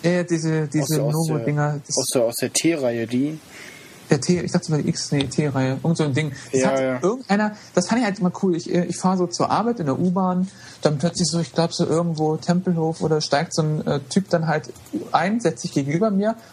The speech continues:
Speaker 1: und holt so ein ThinkPad aus der Tasche, dreht das Display und macht mit dem
Speaker 2: Mhm,
Speaker 1: Stift da lustig.
Speaker 2: genau,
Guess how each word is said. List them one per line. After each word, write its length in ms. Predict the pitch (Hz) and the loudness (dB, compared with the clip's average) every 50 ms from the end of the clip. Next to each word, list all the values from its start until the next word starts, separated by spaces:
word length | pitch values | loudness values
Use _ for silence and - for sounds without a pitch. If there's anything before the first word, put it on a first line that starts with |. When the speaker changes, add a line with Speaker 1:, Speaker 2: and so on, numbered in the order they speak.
| - - - | -8 -2 -2
Speaker 1:
und 120 | 170 151 | 0 2
holt 200 | 127 202 208 202 | 2 2 2 2
so 80 | - 185 | 0 0
ein 80 | 165 | 0
ThinkPad 380 | - - 233 254 - - 160 - | 2 0 0 0 0 0 0 0
aus 140 | - 131 - | -2 -4 -2
der 140 | - 135 123 | -4 -4 -2
Tasche, 380 | - - 139 - - 202 214 | 0 0 0 2 2 0 0
dreht 260 | 208 - - 123 123 | 0 0 0 0 2
das 120 | 123 123 123 | 2 0 0
Display 320 | - 196 190 - - 180 | 0 -2 -2 0 0 0
und 100 | 170 156 | 2 2
macht 160 | 165 160 - | -2 -4 -2
mit 100 | - 156 | -2 0
dem 60 | 160 165 | 2 2
Speaker 2:
Mhm, 100 | 170 180 | 2 2
Speaker 1:
Stift 220 | 185 139 123 - | 0 -2 -2 0
da 60 | - 120 | 0 0
lustig. 200 | 120 - 151 143 | 0 2 2 2
Speaker 2:
genau, 240 | 135 123 120 120 | 2 0 -2 -4